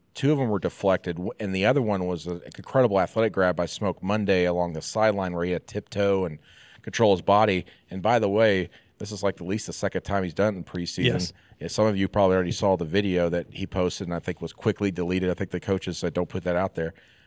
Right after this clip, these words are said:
Speaker 1: Uh, just an incredible interception he had, uh,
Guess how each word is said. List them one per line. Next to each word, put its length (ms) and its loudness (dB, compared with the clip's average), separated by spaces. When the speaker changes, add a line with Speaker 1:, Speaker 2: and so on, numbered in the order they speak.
Speaker 1:
Uh, 240 -2
just 240 -4
an 60 -2
incredible 380 2
interception 480 -2
he 140 -2
had, 340 2
uh, 280 -2